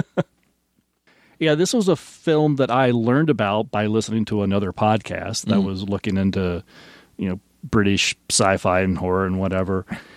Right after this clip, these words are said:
Speaker 1: And I was like, "Well, that sounded interesting." So I, I, I dug it up and watched it myself. Nigel Neal, uh, wrote the film. And, uh, like I was telling you before, Nigel Neal is really good at kind of, um, telling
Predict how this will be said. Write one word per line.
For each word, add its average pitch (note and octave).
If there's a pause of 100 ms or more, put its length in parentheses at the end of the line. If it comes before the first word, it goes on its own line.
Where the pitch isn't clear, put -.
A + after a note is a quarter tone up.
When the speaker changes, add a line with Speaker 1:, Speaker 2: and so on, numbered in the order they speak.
(220)
Speaker 1:
And A2+
I G#2
was G#2
like, A2
"Well, F#3
that C#3+
sounded E2+
interesting." G2
So A2+
I, G2
I, G2
I F#2+
dug F2+
it F2+
up F#2
and G2
watched F2
it -
myself. F2+
Nigel A#2+
Neal, A2
uh, G2 (100)
wrote A2+
the A2
film. A#2 (560)
And, G#2
uh, G2
like A#2
I B2
was A#2
telling A2+
you G#2
before, A2+
Nigel A2+
Neal A2
is G2+
really B2
good A#2+
at A#2
kind B2
of, G2+
um, F#2+ (240)
telling D#3